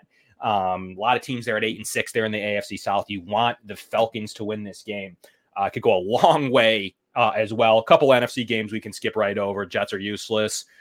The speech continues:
Uh, Packers, Panthers doesn't mean anything. Keep it moving. Uh, Browns versus Texans.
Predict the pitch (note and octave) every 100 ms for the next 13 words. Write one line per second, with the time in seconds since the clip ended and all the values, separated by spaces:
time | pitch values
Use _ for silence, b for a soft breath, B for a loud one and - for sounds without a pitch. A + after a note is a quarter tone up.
0 | b b G#2 G2 B2+ A2 A2 G#2 - A2
1 | G#2+ G#2 G#2+ G2 G#2+ A#2 A2+ A2+ - A#2
2 | A#2 A2+ - G#2 G#2 A2 A2 G#2+ G#2+ b
3 | b b G#2 G#2 G2+ C3 D3 E3+ E3+ C3+
4 | D3 - - B2 - G#2 F2 F2+ -